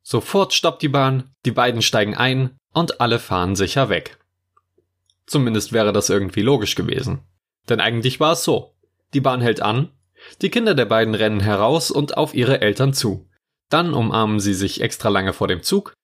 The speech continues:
während die feindlichen Soldaten aufholen und sich positionieren. Der Chef von Peter kommt aus dem Zug, um sie rein zu begleiten, und wird dabei fast erschossen.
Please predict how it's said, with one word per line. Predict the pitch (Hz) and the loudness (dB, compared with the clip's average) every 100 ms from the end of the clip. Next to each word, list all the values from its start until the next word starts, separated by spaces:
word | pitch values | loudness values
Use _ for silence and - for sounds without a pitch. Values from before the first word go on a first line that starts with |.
| - | -2
während | 196 196 170 | 0 0 -2
die | |
feindlichen | 139 139 135 120 110 | -2 -2 0 0 0
Soldaten | 98 90 90 110 101 | 0 0 0 -2 0
aufholen | 127 139 135 127 131 | 0 2 0 2 2
und | 151 | 0
sich | 160 - | -2 0
positionieren. | 117 101 98 143 127 98 85 76 _ _ _ _ - | 0 0 0 2 2 2 -2 -6 _ _ _ _ -2
Der | 117 | 0
Chef | - 139 | 2 0
von | 131 117 | 0 -4
Peter | - 110 104 | -2 0 0
kommt | - 135 - | 0 -2 -2
aus | 107 | -2
dem | 101 | -4
Zug, | 95 147 151 - | -2 0 -2 -2
um | 110 | -2
sie | 101 98 | 0 2
rein | 101 147 | 2 0
zu | 139 | 0
begleiten, | 156 139 135 131 123 127 _ _ - | 0 2 2 0 -2 -4 _ _ -4
und | 190 - | -4 0
wird | 123 123 | 0 0
dabei | 123 127 | 0 0
fast | 95 92 | -2 -4
erschossen. | - 131 110 - - | -2 0 0 -2 -8